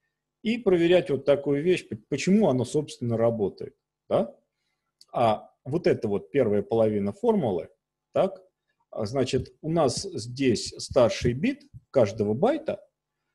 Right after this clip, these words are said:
будет установлен, если у нас этот байт либо ноль, либо он больше восемь ноль, да? Ну, очевидно. То есть, если мы из нуля вычитаем единичку, у нас получается переполнение, будет Т Ф Ф.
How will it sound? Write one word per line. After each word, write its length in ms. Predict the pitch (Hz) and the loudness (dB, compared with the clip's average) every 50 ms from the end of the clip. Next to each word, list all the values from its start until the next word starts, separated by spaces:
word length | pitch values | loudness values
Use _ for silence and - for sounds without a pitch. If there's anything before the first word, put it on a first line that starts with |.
| _ _ _ _ | _ _ _ _
будет 440 | - 123 160 190 151 139 131 131 | -4 -2 0 2 2 0 0 -2
установлен, 800 | 135 123 - - 143 151 180 233 285 285 233 151 127 117 107 104 | -6 -4 0 2 2 4 6 6 6 4 4 4 4 4 4 2
если 480 | 101 113 139 185 202 185 - - 143 139 | 0 0 4 4 4 4 4 2 0 0
у 100 | 135 139 | 2 2
нас 320 | 135 135 127 110 - 127 | 2 0 0 0 0 -2
этот 260 | 113 - - 110 110 | -4 -4 -6 -8 -6
байт 460 | 123 156 214 214 165 123 131 - - _ | -2 2 2 4 4 2 0 -6 -12 _
либо 360 | 156 131 147 156 131 117 123 | -8 -6 -6 -6 -4 -4 -2
ноль, 340 | 143 196 262 277 269 233 - - _ _ _ _ _ _ - | -2 0 0 -2 -2 -4 -8 -12 _ _ _ _ _ _ -8
либо 260 | 139 175 226 175 147 | -6 -4 -4 -4 -4
он 220 | 147 143 135 127 | -4 -4 -4 -4
больше 460 | 135 170 160 127 - - - 113 107 110 | -4 -4 -4 -4 -6 -6 -4 -4 -4 -4
восемь 440 | 123 113 107 113 101 - - 107 | -6 -4 -4 -4 -4 -4 -4 -4
ноль, 240 | 101 98 92 80 - - - | -4 -4 -4 -6 -6 -4 -2
да? 240 | 117 170 220 226 - _ _ _ _ - | -2 -2 -2 -4 -10 _ _ _ _ -2
Ну, 300 | 170 180 151 - - _ | -2 -2 -2 -4 -6 _
очевидно. 580 | - 170 170 - 165 156 135 104 92 98 - - _ _ _ _ _ _ _ _ | -6 -6 -4 -4 -4 -2 -2 -4 -4 -8 -14 -16 _ _ _ _ _ _ _ _
То 100 | - 143 | 2 4
есть, 180 | 131 127 123 - | 4 4 4 2
если 280 | 151 151 135 - 160 | -2 -2 0 0 -2
мы 160 | 143 139 139 135 | -2 0 0 0
из 100 | 120 120 | 0 0
нуля 300 | 147 147 139 127 117 107 | 0 2 4 4 4 4
вычитаем 480 | 107 110 - - - 127 117 110 110 | 2 0 -4 -4 0 2 2 2 2
единичку, 560 | 113 113 113 113 117 113 110 104 - - 113 | 0 0 0 0 0 0 -2 -2 -4 -6 -4
у 20 | 110 | -2
нас 160 | 107 107 107 | -2 -2 -2
получается 560 | - - 117 117 117 - 127 104 98 - - _ | -4 -6 -8 -6 -2 -2 0 0 -2 -4 -6 _
переполнение, 680 | - 127 127 - - 180 208 240 254 220 156 117 110 | -4 -4 -2 2 2 2 4 4 2 0 2 2 0
будет 260 | 101 98 98 92 - | 0 0 -2 -4 -4
Т 120 | - 117 120 | -4 -4 -4
Ф 140 | 120 - 101 | -2 -4 -6
Ф. 140 | 85 78 | -6 -6